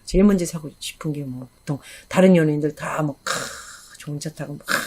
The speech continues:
좋은 옷 입고 막, 크, 막 아파트에 살고 이러는데 저도 그러고 싶죠. 근데 그걸 저는 안 했습니다. 새빵 살면서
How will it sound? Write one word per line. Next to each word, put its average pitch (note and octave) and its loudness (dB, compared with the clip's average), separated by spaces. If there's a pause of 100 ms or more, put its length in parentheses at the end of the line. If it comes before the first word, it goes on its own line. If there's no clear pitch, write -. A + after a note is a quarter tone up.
(160)
좋은 D#3 -2
옷 D3 -4
입고 C#3 -16
막, C#3 -12 (400)
크, - -4
막 C3 -4
아파트에 D#3+ -4
살고 D3+ -4
이러는데 C3+ -8 (340)
저도 G#3+ 6
그러고 C#3+ -2
싶죠. - -8 (180)
근데 E3 0
그걸 E3+ 2
저는 D3+ -4
안 B2+ -10
했습니다. B2+ -8 (260)
새빵 G3 2
살면서 G3 2